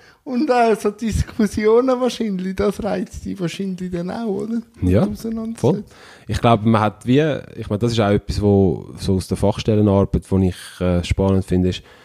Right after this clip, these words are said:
Speaker 2: wie fest, dass man auch noch, vor allem mit jungen Menschen noch, kann so ein bisschen, wie auch Einfl-, also wie po-, einen Einfluss darauf nehmen, wie, äh, eben, wie, wie sie das Leben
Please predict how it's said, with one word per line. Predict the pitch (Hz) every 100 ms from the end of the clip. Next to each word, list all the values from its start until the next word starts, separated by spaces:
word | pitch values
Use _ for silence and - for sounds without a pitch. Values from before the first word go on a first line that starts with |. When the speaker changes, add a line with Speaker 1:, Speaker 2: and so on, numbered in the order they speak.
| - _ -
Speaker 2:
wie | 90 92 98 98 98 95 92
fest, | - - 98 92 -
dass | 95 92
man | 87
auch | 87 90
noch, | 90 90 87 82 - -
vor | 98
allem | 101
mit | 101 95
jungen | 101 101 98
Menschen | 90 90 - 92
noch, | 87 - - - -
kann | 87 87
so | - 82
ein | 85
bisschen, | 82 82 - _ - _ - _ - - - -
wie | 117
auch | 95 117
Einfl-, | 107 127 -
also | 92 92
wie | 127
po-, | 127 _ 117 -
einen | 107 110
Einfluss | 123 123 117
darauf | 110 107 110
nehmen, | 104 98 95 92
wie, | 101 98 98
äh, | 95 92 90 87 78 101 -
eben, | 113 117
wie, | 95 92 92 87 90 -
wie | 80 87 95 95
sie | 92 - 95 95 92 85 - - - _ _
das | -
Leben | - -